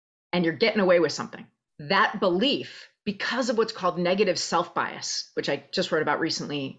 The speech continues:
on my website, is something that everyone experiences, no matter their level of competence. We've all experienced somebody who was way more confident in an area than they deserved to be, right? They thought they were great at it and they weren't.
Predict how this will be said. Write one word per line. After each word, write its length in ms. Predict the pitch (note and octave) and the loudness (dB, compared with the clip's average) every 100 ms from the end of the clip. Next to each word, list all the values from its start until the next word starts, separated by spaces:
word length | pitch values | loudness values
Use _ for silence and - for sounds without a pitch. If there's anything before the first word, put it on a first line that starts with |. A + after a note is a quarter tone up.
| _ | _
on 80 | D#3+ | -6
my 80 | D3 | 0
website, 480 | F3 A#3 - D3 - - - - - | 2 2 2 -2 -2 -10 -16 -10 4
is 500 | A3 G3+ F#3+ - - - | 6 6 4 -2 -10 -10
something 560 | - A#3+ B3 C4 A#3+ | 0 0 2 4 4
that 280 | G3 F3 - _ _ _ | 4 0 -2 _ _ _
everyone 560 | G#3+ A3+ C#4 C#4 C#4 C#4 | 0 2 2 2 2 0
experiences, 580 | C4+ C#4 C4+ C4 C#4 | -2 0 0 0 0
no 60 | B3+ | 2
matter 240 | F#3+ F#3+ | 2 2
their 160 | G#3+ G#3 | 2 2
level 260 | G3+ G3 G3+ | 0 0 -2
of 120 | F#3+ | -2
competence. 540 | F#3+ F3+ G3+ A#3+ A#3 - - | -4 -4 0 0 0 -6 -2
We've 160 | - E4+ | 2 4
all 180 | C4 A#3+ | 6 6
experienced 460 | A#3+ - F#3+ F#3 | 4 0 0 0
somebody 320 | - F#3 F3 E3+ | -2 2 4 2
who 380 | - F#3 E3+ - - | 2 0 0 -4 -8
was 160 | F#3 E3+ | -2 0
way 240 | F3+ G3+ | 2 4
more 200 | A3+ A3+ | 4 4
confident 580 | A3+ A3 G#3+ B3+ B3 A#3 | 2 2 2 2 2 0
in 140 | A3 A3 | -2 0
an 100 | G#3 | 2
area 340 | G#3+ A3 A3+ | 2 2 2
than 200 | G3+ F#3 | 0 0
they 100 | F3+ | 0
deserved 420 | F3 E3 F3 F3 | -2 2 2 2
to 80 | A3 | -2
be, 260 | B3+ D4 - | 0 -2 2
right? 160 | F#3 G3 | 2 2
They 80 | |
thought 240 | D3+ - F3+ | 0 -2 0
they 80 | G3 | 0
were 100 | E3+ | 2
great 220 | F3 F3 | 2 4
at 160 | F3+ | 4
it 160 | - - E3+ | 2 0 -4
and 120 | E3 | -4
they 60 | |
weren't. 340 | D#3 D#3+ G#3+ | -2 2 0